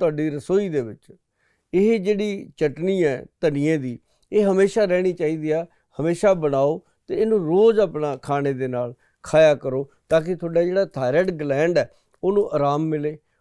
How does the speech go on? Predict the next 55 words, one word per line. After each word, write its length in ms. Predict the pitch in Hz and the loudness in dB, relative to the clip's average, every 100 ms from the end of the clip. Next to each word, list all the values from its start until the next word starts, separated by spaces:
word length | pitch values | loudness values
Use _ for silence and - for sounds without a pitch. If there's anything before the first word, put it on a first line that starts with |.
| _ | _
ਉਹਦੇ 180 | 170 190 | -2 -2
ਵਿੱਚ 200 | 185 175 | -2 -4
ਬੈਨੀਫਿਟ 540 | 147 135 147 151 151 147 | -4 -2 -2 -4 -6 -6
ਮਿਲੇ। 340 | 147 147 147 _ _ 151 | -4 -4 -6 _ _ -4
ਔਰ 120 | 165 | -2
ਜਿਹੜੀ 180 | 196 190 | -2 -4
ਗੋਲੀ 300 | 151 165 170 | -2 -2 -2
ਤੁਸੀਂ 280 | 180 175 | -6 -8
ਖਾਣੀ 280 | 143 139 151 | -6 -4 -6
ਸ਼ੁਰੂ 240 | 143 180 180 | -4 -6 -6
ਕੀਤੀ 360 | 180 - 165 | -10 -10 -2
ਹੋਈ 200 | 196 180 | -2 0
ਹੈ 60 | 160 | -2
ਥਾਇਰਾਇਡ 480 | 135 135 139 165 156 | -2 0 0 -2 -2
ਦੀ, 160 | 135 - _ _ | -8 -10 _ _
ਉਹ 100 | 185 | -8
ਕਦੇ 200 | 180 170 | -4 -2
ਪੱਚੀ 320 | 139 151 - 185 | -2 -6 -4 -2
ਮਿਲੀਗ੍ਰਾਮ 520 | 185 180 175 170 156 | 0 0 0 -2 0
ਲੈਂਦੇ 260 | 151 151 | -2 -2
ਹੋ, 120 | 151 - _ - | -4 -8 _ -2
ਹੌਲੀ 160 | 151 170 | 0 2
ਹੌਲੀ 180 | 165 156 | 0 -2
ਪੰਜਾਹ 420 | 147 143 170 180 | -4 0 2 0
ਹੁੰਦੀ 320 | 165 156 160 | -2 -2 -2
ਹੈ, 60 | 156 | -2
ਪਝੱਤਰ 500 | 170 156 131 156 156 | -2 -4 -2 -4 -4
ਹੁੰਦੀ 300 | 156 151 160 | -4 -4 -4
ਹੈ, 80 | |
ਸੌ 280 | 151 175 202 | -2 2 2
ਮਿਲੀਗ੍ਰਾਮ 520 | 202 196 180 165 156 | 2 0 -2 -2 -2
ਹੁੰਦੀ 220 | 156 156 165 | -4 -6 -8
ਹੈ, 60 | |
ਕਿਸੇ 280 | 156 160 190 | -8 -8 -6
ਦੀ 100 | 185 | -6
ਇੱਕ 80 | - | -6
ਸੌ 140 | 202 | -6
ਪਝੱਤਰ 460 | 208 226 180 196 185 | -2 -2 -2 -2 -2
ਤੱਕ 240 | 196 - | -4 -6
ਵੀ 140 | 202 185 | -8 -4
ਚੱਲਦੀ 320 | 175 165 151 | -2 -2 -4
ਪਈ 260 | 135 120 | -6 -10
ਹੈ। 120 | 104 - _ _ _ _ _ _ | -12 -16 _ _ _ _ _ _
ਤਾਂ 100 | 202 | 0
ਉਹ 240 | - 226 | 4 2
ਵਧਣ 320 | 180 175 233 233 | 4 2 2 2
ਦਾ 120 | 214 | -2
ਕਾਰਨ 380 | 180 160 151 156 | 0 0 0 -4
ਇਹੀ 220 | 139 160 | -4 -4
ਹੈ 80 | 196 | -4
ਕਿ 140 | 202 | -4
ਆਪਾਂ 220 | 175 196 | -4 -4
ਪਰਹੇਜ਼ 480 | 190 165 156 160 156 | -2 2 2 2 0
ਨਹੀਂ 180 | 147 117 | -6 -8
ਕਰਦੇ। 340 | 107 - - | -12 -14 -20